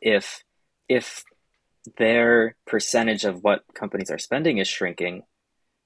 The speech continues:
even though their revenue isn't right now because the other platforms aren't directly getting that money, it would still represent, like,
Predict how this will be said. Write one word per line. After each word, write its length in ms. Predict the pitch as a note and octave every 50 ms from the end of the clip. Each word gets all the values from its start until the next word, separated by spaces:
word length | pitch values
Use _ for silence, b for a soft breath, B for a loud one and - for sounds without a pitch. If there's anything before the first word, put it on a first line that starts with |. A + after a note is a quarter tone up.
| _ _ _ _ _ _ -
even 240 | - A2 G#2 G#2 F#2+
though 140 | G2+ F#2+
their 120 | - F#2 F#2
revenue 420 | F#2 F#2+ F#2+ F#2 G#2 G2+ G2+ G#2+ G2+
isn't 240 | G#2+ G#2 B2 A2+
right 220 | - A2+ A#2 - -
now 160 | A2+ C3 C#3
because 720 | B2+ - F#2+ - - G2 F2+ F2+ F2 E2+ - - - - -
the 100 | - F#2
other 160 | F2+ F2 G2
platforms 440 | G2 - G#2 F#2+ F2+ - G2 F#2+ -
aren't 240 | - - F#2+ F#2 -
directly 380 | - F#2 F#2 F2 - - F2 F2 -
getting 240 | - F#2 G2+ G#2 A2
that 140 | A2+ A2
money, 300 | A#2+ C3+ C#3+ D#3 D#3+ D#3+ _ _ _ _ _ _ -
it 60 | A2+
would 140 | G#2+ G#2 -
still 240 | - - C#3+ C3+ A#2+
represent, 560 | A2+ G#2+ G2 - G2+ F#2+ G#2 G#2+ A2 - -
like, 380 | F2+ F#2 F#2 F2+ F#2 - -